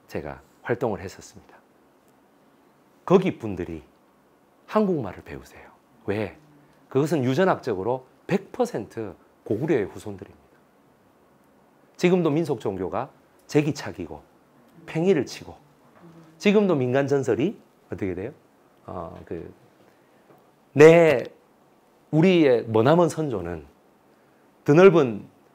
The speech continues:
눈 날리는 번판에서 말들을 달렸던 선조입니다.라고 얘기를 합니다. 어.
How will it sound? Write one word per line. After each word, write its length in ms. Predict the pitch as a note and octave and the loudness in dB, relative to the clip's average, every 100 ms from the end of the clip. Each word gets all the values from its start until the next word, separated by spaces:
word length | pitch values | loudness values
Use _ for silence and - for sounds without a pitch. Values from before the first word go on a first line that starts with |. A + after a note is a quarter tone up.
| _ _ _ - | _ _ _ -2
눈 200 | C3+ D#3 | 2 6
날리는 440 | G#3 G#3+ G3 C3+ | 8 8 4 0
번판에서 720 | G#2 G2 G#2 G#2 E2+ A#2 C#3 - _ | -4 -4 -6 -10 -8 -8 -10 -14 _
말들을 540 | G#2+ G#2 A2+ F#3 A#3+ - | -4 -2 0 0 0 -2
달렸던 600 | F3 D3 A#2 - F3 - _ _ _ _ | 0 0 0 -4 -6 -8 _ _ _ _
선조입니다.라고 960 | - A2+ F#2+ - - - - G#2 A#2+ G#2 | -10 -8 -8 -12 -20 -20 -8 -4 -2 -4
얘기를 280 | E2 D#2+ | -6 -12
합니다. 240 | D2+ _ _ _ _ _ _ _ _ - | -18 _ _ _ _ _ _ _ _ -12
어. 260 | G2+ F2 | -10 -12